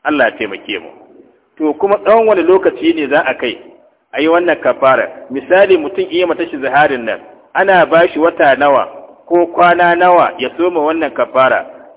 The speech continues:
Misali, a ce in ya wuce wannan bai yi kafara ba, to, kuma shi kenan aure ya rabu. A taƙaice dai malamai sun ce babu iyaka, in dai ba wani sabon aure ta yi ba. An gane wannan ko? Ko da an yi ne, an yi wata biyu, wata uku, ya ga kai,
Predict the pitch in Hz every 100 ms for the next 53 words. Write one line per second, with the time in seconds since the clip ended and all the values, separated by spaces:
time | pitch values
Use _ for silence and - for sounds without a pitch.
0 | _ _ 120 120 175 185 160 170 160 180
1 | 196 202 196 185 175 175 170 175 156 151
2 | 170 170 123 190 - - - - _ _
3 | 127 127 170 170 170 160 143 139 147 151
4 | 139 113 104 - - - _ _ _ _
5 | _ _ - - - 151 139 165 165 160
6 | 160 127 131 131 151 147 160 - 147 127
7 | 127 127 107 - 85 - 160 160 175 151
8 | 135 135 131 131 135 127 127 123 123 113
9 | 110 - - _ _ _ _ _ _ 123
10 | 131 131 120 135 185 160 - - _ _
11 | _ - 143 156 147 123 127 143 156 151
12 | 123 95 - - 127 143 151 156 - 107
13 | - 143 151 151 123 - 147 147 135 143
14 | 143 127